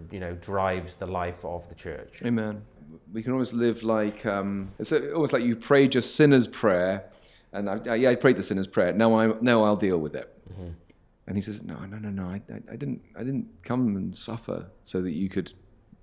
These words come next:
Speaker 2: manage.
Speaker 1: Mm-hmm.
Speaker 2: I wanted to, to draw you into what I have with my Father, where I come
Speaker 1: Mm-hmm.
Speaker 2: straight to him, and the Father draws us what he has with the Son,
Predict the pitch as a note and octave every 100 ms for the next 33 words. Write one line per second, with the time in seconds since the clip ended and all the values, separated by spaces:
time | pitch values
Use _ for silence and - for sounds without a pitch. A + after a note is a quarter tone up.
0 | - - G#2 F#2+ - - - - - -
1 | F2+ F#2 F2+ G#2+ G#2 - G#2+ F#2+ - A2
2 | G#2+ A#2 B2 B2 G#2+ G#2 G2+ A2 G#2+ G#2
3 | G2+ G#2 G#2 G2+ F2 F2 - - - -
4 | - G2+ F#2+ D#2+ D#2+ - G2+ G#2+ - -
5 | - - F2 F2 F#2 F2+ D#2+ - A2 -
6 | F#2 D#2+ - - - - F#2 F2 E2+ G#2+
7 | A#2+ A#2+ G2+ G#2+ G#2 F#2 G#2 G#2 G#2+ G#2+
8 | G#2+ G2+ - - D2